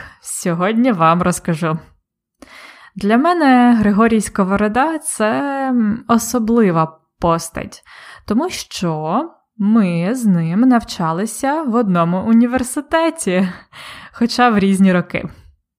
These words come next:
Так, Григорій Сковорода навчався в Києво-Могилянській академії,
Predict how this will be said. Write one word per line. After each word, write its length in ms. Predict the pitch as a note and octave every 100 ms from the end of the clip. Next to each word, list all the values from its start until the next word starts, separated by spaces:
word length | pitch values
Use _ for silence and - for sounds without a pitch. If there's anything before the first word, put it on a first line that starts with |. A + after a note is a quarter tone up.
| -
Так, 300 | F3 D#3+ -
Григорій 760 | - F#3+ F#3 G3 E3+ E3+ E3 B3+
Сковорода 720 | - - D#4 E4+ D#4+ F#3 G3+ A3+ - - -
навчався 760 | F#3 F3 - F#3 A#3 - D4+
в 380 | D4 G3 G#3 A#3+ A#3+ - -
Києво-Могилянській 1800 | G3 B3 C4 B3 C4 B3 F#3+ F#3 F3 E3 E3+ F3+ F#3+ - F3+ F3+ F3 - -
академії, 720 | F#3 F#3 E3 D#3+ D#3 D#3 D#3+